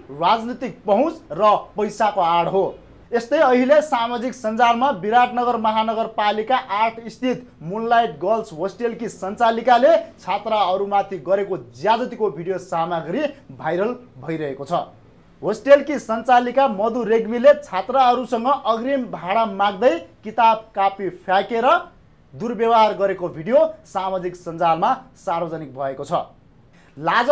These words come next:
मर्दो कुरा त के छ भने दर्शक महानुभावहरू, अर्को महिनाको भाडा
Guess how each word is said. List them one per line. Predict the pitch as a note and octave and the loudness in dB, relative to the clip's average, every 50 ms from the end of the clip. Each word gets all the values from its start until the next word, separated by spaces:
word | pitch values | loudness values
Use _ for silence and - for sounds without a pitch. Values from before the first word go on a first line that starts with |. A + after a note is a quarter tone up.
| C#4+ A#3+ | 4 4
मर्दो | A3 B3 C#4 C4+ B3 C#4+ | 4 2 2 2 2 2
कुरा | C#4 C4+ C4 B3+ C4 C4 | 0 2 2 4 4 4
त | B3+ C4 A#3 A#3+ | 4 0 -6 -6
के | - B3 C4+ C4 | -4 -2 0 2
छ | C4+ C4+ C4 G#3+ | 2 2 2 2
भने | G#3+ A3+ A#3 | 0 -2 -2
दर्शक | G3 A3+ A3+ - A3 G3+ G3+ | -2 -4 -4 -4 -6 -8 -4
महानुभावहरू, | G#3+ G#3 G#3 G3+ G3+ G#3 G3 G3 G3+ G3+ G3 F#3+ G#3 B3+ D#4 E4 D#4+ - - - | -2 0 2 2 2 0 0 2 2 2 2 2 2 2 2 0 0 -4 -6 0
अर्को | - A3 C4+ C#4+ - D4+ D4+ C4+ | 2 2 2 2 2 2 2 2
महिनाको | A3 G#3 A3 F#3+ A3 B3 B3+ C4+ C4+ C4 C4 A#3+ G#3 D#3+ | 2 0 -4 -4 -4 0 0 0 0 2 0 -2 -2 -2
भाडा | D#3+ - E3+ F3+ A3 B3+ | -6 -6 -2 0 2 2